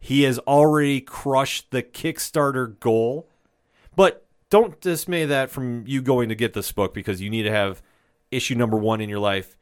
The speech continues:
issue number two in your life, and his other series that, if you listen to the O D P H a lot, well, first and foremost, thank you very much. You already know the magic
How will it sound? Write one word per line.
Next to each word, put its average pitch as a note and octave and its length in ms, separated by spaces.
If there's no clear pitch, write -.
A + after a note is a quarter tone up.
issue B2 260
number G#2+ 200
two B2 280
in A2+ 60
your G#2 120
life, G#2 400
and A#2 340
his G#2+ 400
other C#3 240
series B2 540
that, A2+ 240
if E3 220
you D3 160
listen D#3+ 240
to C#3+ 80
the C3+ 60
O C3 80
D B2 100
P B2+ 160
H A#2 160
a A#2+ 40
lot, B2+ 200
well, B2+ 80
first G2 200
and F2+ 80
foremost, F#2+ 300
thank F2+ 160
you E2+ 60
very E2+ 160
much. B2+ 340
You G3 200
already F3 400
know C#3+ 320
the A2 180
magic A#2 760